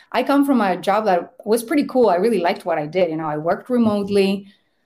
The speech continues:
um, and I already knew what I was doing. I've been for, so now that I am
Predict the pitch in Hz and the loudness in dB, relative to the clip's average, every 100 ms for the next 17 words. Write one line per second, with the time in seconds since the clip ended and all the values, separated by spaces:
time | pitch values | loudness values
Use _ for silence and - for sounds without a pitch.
0 | _ 196 170 160 160 - 208 180 165 165 | _ -2 0 -2 -4 -6 -4 -2 0 -2
1 | 156 190 190 208 190 190 165 175 180 151 | -4 -2 0 0 0 0 -2 -2 0 0
2 | 156 151 180 170 156 156 160 165 160 160 | -2 -4 -2 0 0 0 0 -2 -2 -4
3 | 165 160 151 - _ - - 208 196 202 | -2 0 -2 -4 _ -8 0 2 2 0
4 | 208 185 170 165 | 0 2 0 0